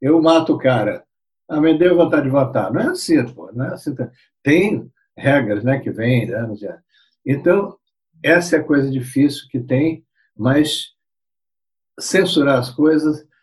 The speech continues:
é muito chato. É muito chato. Você censurar o que a pessoa acha. "Ah, eu, eu acho isso uma,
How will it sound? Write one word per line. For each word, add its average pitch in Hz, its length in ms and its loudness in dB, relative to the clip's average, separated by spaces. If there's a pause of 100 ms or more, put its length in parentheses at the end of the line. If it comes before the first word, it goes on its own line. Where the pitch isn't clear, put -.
(380)
é 135 100 0
muito 151 220 0
chato. - 440 -8 (680)
É - 80 -14
muito 139 320 -2
chato. - 340 -14 (460)
Você 120 240 0
censurar 127 580 0
o 120 80 -2
que 113 200 -4 (200)
a 110 60 -10
pessoa 110 580 -4
acha. - 280 -12 (300)
"Ah, 180 140 0
eu, 175 300 0
eu 151 280 0
acho 160 280 2
isso 165 300 4
uma, 131 280 0